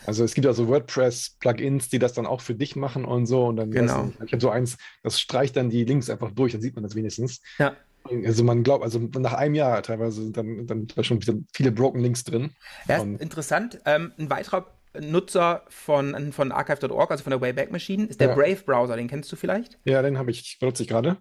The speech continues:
Speaker 2: Genau, und der macht, wenn du einen vierhundertvier bekommst, versucht der über die Wayback Machine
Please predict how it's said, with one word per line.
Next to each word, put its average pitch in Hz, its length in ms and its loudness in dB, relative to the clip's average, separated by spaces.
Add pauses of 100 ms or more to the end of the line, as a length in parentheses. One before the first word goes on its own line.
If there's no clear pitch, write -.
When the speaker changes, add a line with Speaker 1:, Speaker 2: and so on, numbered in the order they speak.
(180)
Speaker 2:
Genau, 196 280 4
und 135 240 -6 (160)
der 175 160 2
macht, 202 200 -2 (120)
wenn 156 180 -6
du 160 60 -4
einen 156 80 -6
vierhundertvier 190 460 0
bekommst, 147 540 -2 (280)
versucht 156 400 -2
der 180 280 4 (480)
über 160 200 -2
die 147 100 -4
Wayback 151 260 0
Machine 151 520 -8